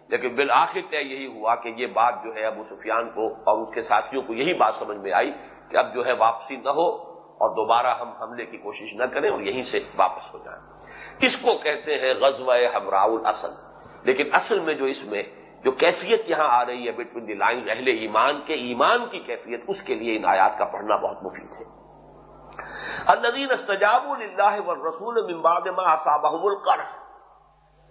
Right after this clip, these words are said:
وہ لوگ جنہوں نے لبیک کہی اللہ اور اس کے رسول کے پکار پر، اس کے بعد کہ ان پر بڑا چرکا لگ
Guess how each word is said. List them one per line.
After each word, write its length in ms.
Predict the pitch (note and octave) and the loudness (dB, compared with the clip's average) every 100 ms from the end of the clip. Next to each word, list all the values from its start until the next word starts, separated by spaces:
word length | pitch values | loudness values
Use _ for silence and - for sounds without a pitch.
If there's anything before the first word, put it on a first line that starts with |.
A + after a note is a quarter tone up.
| _ - - - | _ -20 -18 4
وہ 180 | A#3+ C4+ | 6 8
لوگ 280 | B3+ C4+ | 6 6
جنہوں 220 | A3+ A#3+ B3 | 2 -6 -4
نے 120 | C4+ | 0
لبیک 600 | A#3 F3+ - C#4 D#4 - | 2 0 4 6 6 4
کہی 240 | G#3+ A3 | -2 -2
اللہ 180 | E3 D#3+ | -2 4
اور 180 | E3+ D#3+ | 6 4
اس 140 | D3+ - | 0 -6
کے 80 | |
رسول 340 | D3 - C#3+ D3 | -6 -6 -10 -8
کے 120 | D#3+ | -6
پکار 400 | - A#2+ G2+ A2 - | -6 0 4 4 2
پر، 100 | F2 E2+ - | -8 -12 -12
اس 160 | - - | -14 -8
کے 160 | - D3+ | 0 0
بعد 480 | - C#3 A3 C4 C4+ - | 4 6 6 6 4 -2
کہ 80 | A3+ | -6
ان 200 | F3+ F3 | -4 -4
پر 100 | - | -4
بڑا 260 | A#2 C3 C#3+ C#3+ | 0 2 2 2
چرکا 320 | C3 B2+ C3+ | -6 0 0
لگ 220 | A2+ A2 | 2 -2